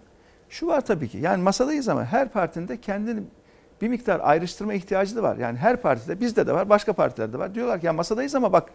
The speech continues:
biz Cumhuriyet Halk Partisi'yiz. Öbürü de diyor ki masadayız ama biz İYİ Parti'yiz. Öbürü de diyor ki biz masadayız ama Saadet Partisi'yiz, ama Gelecek Partisi'yiz, ama Demokrat Partisi'yiz.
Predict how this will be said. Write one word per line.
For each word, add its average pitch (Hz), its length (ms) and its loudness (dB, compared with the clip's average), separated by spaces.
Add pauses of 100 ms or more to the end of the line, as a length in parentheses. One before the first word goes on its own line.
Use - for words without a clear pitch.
(840)
biz 208 160 2
Cumhuriyet 175 340 2
Halk 165 180 4
Partisi'yiz. - 480 -2
Öbürü 180 140 -4
de 208 100 -2
diyor 240 100 -4
ki - 80 -8
masadayız 202 440 2
ama 170 180 4
biz 131 100 -4
İYİ 170 180 2
Parti'yiz. - 540 -6
Öbürü 175 200 -2
de 208 100 -2
diyor 247 140 -6
ki 196 80 -8
biz 165 100 -8
masadayız 202 600 -2 (400)
ama 165 260 -2
Saadet 151 400 0
Partisi'yiz, 110 320 -4
ama 127 140 -4
Gelecek 156 320 -2
Partisi'yiz, 131 340 -6
ama 135 160 -4
Demokrat 165 360 0
Partisi'yiz. 113 360 -8